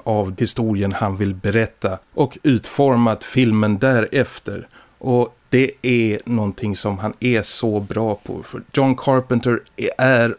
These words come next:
och förblir en berättare, och han lägger inte till med det här extravaganta och allt det här överdådiga runt omkring. Han fokuserar sig på manuset han har framför sig.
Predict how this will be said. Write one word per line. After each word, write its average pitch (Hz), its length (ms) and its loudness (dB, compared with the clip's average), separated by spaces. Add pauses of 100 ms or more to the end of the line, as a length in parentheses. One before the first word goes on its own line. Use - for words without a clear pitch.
och 110 160 -4
förblir 107 680 0
en 104 280 0
berättare, 95 760 0
och 104 400 -6 (260)
han - 500 0 (200)
lägger 165 540 4
inte 170 220 2
till 147 480 2 (200)
med 135 140 2
det 131 40 4
här 123 260 2
extravaganta 107 1160 2
och 104 680 2
allt 113 460 0
det 107 120 0
här 104 280 0 (120)
överdådiga 107 920 4
runt 104 300 2
omkring. 101 500 -2 (200)
Han 160 200 0
fokuserar 139 800 2
sig 127 480 2
på 147 320 2
manuset 127 640 4
han 120 180 2
har 113 180 2
framför 107 440 0
sig. 107 360 0